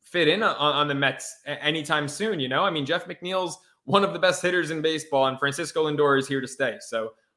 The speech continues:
where does Mauricio fit in? Maybe Baltimore, if we can pull pitching as well. Maybe for Luis Castillo. Uh, definitely not for Josh Bell, though. That would have to be a more Met-friendly deal.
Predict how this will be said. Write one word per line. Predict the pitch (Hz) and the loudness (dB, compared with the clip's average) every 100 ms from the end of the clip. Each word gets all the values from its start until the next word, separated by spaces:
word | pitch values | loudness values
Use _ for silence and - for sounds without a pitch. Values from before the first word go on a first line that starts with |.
| _ - | _ -20
where | 127 139 170 | -2 4 6
does | 170 | 4
Mauricio | 147 160 165 156 156 139 | 2 0 0 0 -2 2
fit | 151 | 2
in? | 156 143 131 - _ _ - | 2 0 -4 -10 _ _ -2
Maybe | 131 165 175 | 2 2 2
Baltimore, | 147 156 165 170 175 - | 4 4 2 2 2 2
if | 160 - | 0 -2
we | 160 | -4
can | 151 147 | -6 -2
pull | 156 | -2
pitching | 147 156 143 151 | 0 -2 -2 -6
as | 127 | -2
well. | 147 151 151 147 - _ | 2 4 2 -2 -10 _
Maybe | 123 139 143 143 | 0 2 2 2
for | 147 | 0
Luis | 139 139 | 0 -2
Castillo. | - 139 - 139 135 123 - _ | -6 -8 -2 0 0 -2 -10 _
Uh, | 127 127 | 2 2
definitely | 117 151 147 156 | 4 2 2 0
not | 143 143 139 | 2 2 0
for | |
Josh | 127 131 123 - | 2 4 2 2
Bell, | 127 | 2
though. | 117 | 2
That | 113 | 0
would | 123 | 0
have | 135 131 | 0 0
to | 131 | -2
be | 131 | -2
a | |
more | 127 131 | 0 -2
Met-friendly | 123 127 - 123 117 110 | -2 -4 -6 -6 -6 -12
deal. | 107 _ | -18 _